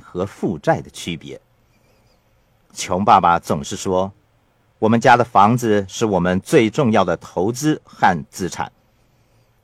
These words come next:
富爸爸则说，“你们家的房子并不是资产。如果你看得懂财务报表，你就知道你们家的房子实际上是负债。”大多数人相信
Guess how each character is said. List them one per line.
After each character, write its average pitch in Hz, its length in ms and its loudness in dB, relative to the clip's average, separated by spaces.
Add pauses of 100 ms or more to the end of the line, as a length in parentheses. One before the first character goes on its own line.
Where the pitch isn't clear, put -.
(160)
富 - 280 -2
爸 143 140 0
爸 104 140 0
则 101 160 -4
说 110 340 0 (680)
，“你 120 100 0
们 127 120 2
家 135 140 6
的 127 100 4
房 104 300 4
子 101 220 -2 (100)
并 120 240 2
不 98 220 -4
是 127 180 -2
资 95 220 -6
产。 80 240 -6 (840)
如 123 200 2
果 113 300 4
你 104 160 -2
看 113 220 0
得 107 100 2
懂 87 240 -2
财 82 240 -6
务 107 140 -2
报 104 180 4
表， 67 300 -8 (640)
你 117 180 -6
就 156 160 0
知 190 200 -4
道 135 240 4 (220)
你 101 100 -4
们 101 140 -2
家 104 160 2
的 98 80 -2
房 92 340 0
子 98 280 -6
实 - 280 -8
际 104 140 -4
上 87 240 -2
是 73 220 -12
负 95 320 -12
债。” 113 200 -4 (1500)
大 180 160 4
多 165 160 0
数 196 160 -2
人 92 160 -2
相 101 280 -2
信 90 280 -6